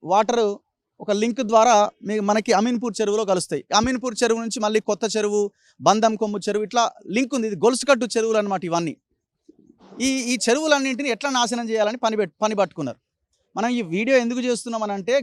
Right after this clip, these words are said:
గతంలో జరిగిన విధ్వంసం నుంచి మేము బయటపడేస్తాం అంటున్నారు కదా ఈ పెద్ద మనుషులు. తక్షణం మేము వెళ్తున్న ప్రాంతాలకు మీరు రావాలే, ఈ పని కంప్లీట్ చేయాలని అడుగుతున్నాం. ఇక్కడ చేసింది ఏంటంటే, ఇప్పుడు ఎక్కడి నుంచో వెనకాల నుంచి ఉన్నటువంటి ఆ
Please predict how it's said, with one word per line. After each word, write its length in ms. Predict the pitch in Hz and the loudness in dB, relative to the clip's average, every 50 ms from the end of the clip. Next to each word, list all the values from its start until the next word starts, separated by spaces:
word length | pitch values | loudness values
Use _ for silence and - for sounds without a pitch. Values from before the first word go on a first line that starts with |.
| 185 180 | 0 -2
గతంలో 380 | 180 - 233 240 240 240 247 240 | -2 -2 -4 -4 -2 -2 -2 0
జరిగిన 320 | 208 226 220 214 220 214 | 0 -2 -2 -2 -2 -2
విధ్వంసం 500 | 175 175 170 160 220 226 220 190 220 208 | -2 -4 -2 0 -2 -2 -2 -2 -6 -6
నుంచి 200 | 208 208 - 247 | -6 -6 -8 -8
మేము 140 | 220 202 156 | -6 -4 -2
బయటపడేస్తాం 640 | 165 185 202 220 214 220 220 214 202 - 196 185 | 0 0 0 0 0 0 0 -2 -2 -4 -4 -4
అంటున్నారు 340 | 185 185 185 202 196 180 165 156 | -4 -4 -4 -6 -4 -4 -2 -2
కదా 160 | 151 196 262 - - | -2 -2 -2 -4 -6
ఈ 20 | |
పెద్ద 180 | - 185 170 180 | -4 -4 0 0
మనుషులు. 420 | 196 202 190 - 190 185 240 302 _ _ _ _ _ _ _ _ _ _ _ _ _ _ _ _ _ _ - 208 | 0 -2 -2 -6 -8 -10 -10 -12 _ _ _ _ _ _ _ _ _ _ _ _ _ _ _ _ _ _ 4 4
తక్షణం 440 | 220 - - - 311 302 311 302 277 | 4 4 4 2 2 4 2 2 2
మేము 260 | 269 262 262 254 233 | 0 0 0 0 0
వెళ్తున్న 320 | 226 233 226 214 294 285 | 0 0 0 0 -2 -2
ప్రాంతాలకు 540 | 277 - 247 226 233 220 240 233 247 240 247 | -2 0 -2 -2 -2 2 2 2 2 2 2
మీరు 160 | 226 208 180 | 2 2 4
రావాలే, 520 | 160 185 208 226 240 226 220 233 269 - - - | 6 6 6 6 6 4 4 2 0 -2 -4 -6
ఈ 80 | 214 233 | -6 -2
పని 240 | - 226 233 262 | 2 2 2 2
కంప్లీట్ 400 | 247 247 233 226 208 254 240 208 | 2 -2 -2 -2 -2 -6 -6 -4
చేయాలని 240 | 233 226 214 233 254 | -2 -2 -2 -2 -2
అడుగుతున్నాం. 400 | 240 226 226 - 220 160 123 - _ _ _ _ _ _ _ _ _ _ _ _ _ _ - | -6 -6 -6 -6 -6 -8 -8 -10 _ _ _ _ _ _ _ _ _ _ _ _ _ _ -8
ఇక్కడ 160 | 311 285 247 - - | -4 -4 -4 0 2
చేసింది 360 | 240 302 269 - 330 311 302 | 2 2 4 2 2 2 2
ఏంటంటే, 680 | 277 254 208 247 233 220 233 254 202 185 214 254 277 294 _ _ _ _ _ _ _ _ _ _ | 2 2 0 -2 -2 0 0 0 2 2 0 -2 -2 -4 _ _ _ _ _ _ _ _ _ _
ఇప్పుడు 160 | - 240 226 202 | -6 0 0 0
ఎక్కడి 240 | - - 294 294 | 2 2 0 0
నుంచో 300 | 294 285 233 - 285 285 | 0 0 0 4 4 6
వెనకాల 420 | 262 214 214 247 - 285 269 269 269 | 6 6 4 4 4 6 6 6 6
నుంచి 220 | 262 247 208 - 247 | 4 2 0 0 0
ఉన్నటువంటి 520 | 240 233 233 226 214 226 220 214 202 220 | 0 0 0 0 2 0 0 4 4 6
ఆ 120 | 202 196 | 6 6